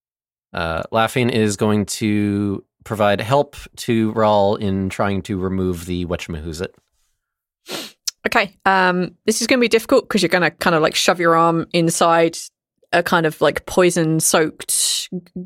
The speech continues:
Speaker 2: mouth to try and cut this kind of, like, little pouch out. It's very obvious when you get there what it is. You're like, "Oh, yeah,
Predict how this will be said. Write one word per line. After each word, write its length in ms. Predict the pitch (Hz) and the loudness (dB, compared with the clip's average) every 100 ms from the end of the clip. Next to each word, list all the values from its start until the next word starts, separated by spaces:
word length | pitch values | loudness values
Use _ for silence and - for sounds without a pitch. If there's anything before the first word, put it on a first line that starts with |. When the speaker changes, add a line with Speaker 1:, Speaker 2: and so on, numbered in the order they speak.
| 196 | -8
Speaker 2:
mouth 600 | - 196 196 190 214 - - - | 0 2 4 2 0 -6 -16 -4
to 260 | - 175 | 0 0
try 240 | 170 165 160 | 0 0 0
and 100 | 165 | 0
cut 180 | 170 - _ | -2 -2 _
this 220 | 170 170 | -6 -4
kind 160 | - 170 | -4 -2
of, 80 | 160 | 0
like, 180 | 160 - | -2 2
little 200 | 180 170 | 0 2
pouch 280 | 185 165 | 0 2
out. 100 | 214 - | 0 0
It's 80 | - | 2
very 180 | 208 - | 2 4
obvious 440 | 190 233 254 - | 2 2 2 2
when 160 | 190 190 | 2 2
you 80 | |
get 220 | 180 196 - | 2 2 4
there 200 | 208 196 | 2 4
what 160 | 175 | 4
it 80 | 175 | 4
is. 260 | 175 208 196 | 4 4 2
You're 100 | 170 | 2
like, 100 | - | 4
"Oh, 260 | 294 254 | 4 4
yeah, 300 | 190 233 170 | 4 4 2